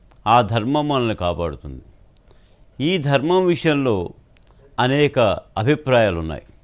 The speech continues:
వ్యక్తి ధర్మం, రాజధర్మం, మిత్రధర్మం,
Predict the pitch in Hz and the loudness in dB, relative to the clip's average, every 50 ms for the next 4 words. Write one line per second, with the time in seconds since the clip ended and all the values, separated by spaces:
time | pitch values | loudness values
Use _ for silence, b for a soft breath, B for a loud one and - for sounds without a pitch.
0 | - _ _ _ _ _ _ _ - - _ _ - _ _ - 90 92 92 101 | -20 _ _ _ _ _ _ _ -20 -20 _ _ -20 _ _ -14 -10 -6 -2 -2
1 | 120 113 - - 151 143 123 107 117 113 92 98 90 76 62 - - - - _ | -2 -2 0 0 0 0 0 0 -2 -2 -2 -4 -6 -6 -8 -12 -18 -20 -20 _
2 | _ - - - - - - - 78 82 92 98 95 113 131 127 139 139 120 107 | _ -20 -20 -20 -20 -20 -18 -12 -8 -6 -4 0 0 0 0 2 0 0 0 0
3 | 123 110 104 95 87 80 71 69 - _ _ - - _ - - - 85 87 92 | -2 -2 -2 -4 -6 -8 -10 -12 -14 _ _ -20 -20 _ -20 -16 -10 -8 -6 -4
4 | 95 101 101 - - 139 139 131 98 104 104 95 92 87 82 78 73 65 | -4 -6 -6 -6 -2 0 0 0 0 -2 -4 -4 -4 -4 -6 -8 -8 -10